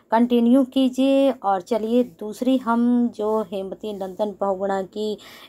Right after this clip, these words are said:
इन्फॉर्मेशन आई है उसको चेक कर लेते हैं। तब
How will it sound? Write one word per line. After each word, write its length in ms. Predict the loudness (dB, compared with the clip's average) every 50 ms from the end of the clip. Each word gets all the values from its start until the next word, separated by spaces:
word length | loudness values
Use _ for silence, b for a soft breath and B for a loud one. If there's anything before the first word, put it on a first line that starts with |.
| B
इन्फॉर्मेशन 720 | -4 -4 2 2 2 2 2 0 -2 -2 2 2 2 2
आई 280 | 2 2 0 0 0 0 -2
है 160 | -2 0 0
उसको 340 | 0 -2 -8 -16 -12 _ -14 -12
चेक 240 | -10 -12 -12 -12
कर 140 | _ -12 -10
लेते 300 | -8 -8 -8 -6 _ -2 0
हैं। 220 | 2 2 0 0 B B B B B -8 -8 -10 -4 -2
तब 120 | -2 -2